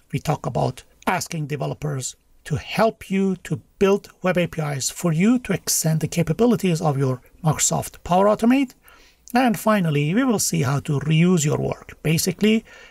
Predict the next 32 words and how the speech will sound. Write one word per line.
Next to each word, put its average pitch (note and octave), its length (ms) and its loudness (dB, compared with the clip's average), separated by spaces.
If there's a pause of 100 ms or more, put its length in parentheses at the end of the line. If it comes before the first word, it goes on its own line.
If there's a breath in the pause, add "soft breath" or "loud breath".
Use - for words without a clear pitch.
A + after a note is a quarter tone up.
(120)
you F3 120 0
create C#3+ 480 -2 (440 soft breath)
one G3+ 500 2
flow F3 560 0 (260)
and D#3 140 0
you D3 80 -4
want D3+ 240 -2
to E3+ 80 -4
call D3+ 240 -2
it - 200 -4 (220 soft breath)
from - 300 -4 (140)
another F#3+ 320 4
flow C#3+ 420 -2 (220)
using D3 460 0 (120)
Power C#3 280 -2
Automate. - 440 -12 (380 loud breath)
For G#3+ 260 0
every B3 240 2
single G#3 340 0
one E3+ 160 -2
of D3 140 -4
them, E3+ 260 0 (220)
it's E3 260 -2
not E3 180 0
just - 280 -4
talk, A#3+ 380 2 (120)
we D3 80 -4
basically D#3 680 -2
do D#3+ 180 2
a D3+ 180 2
real D3 220 2
example. - 600 -6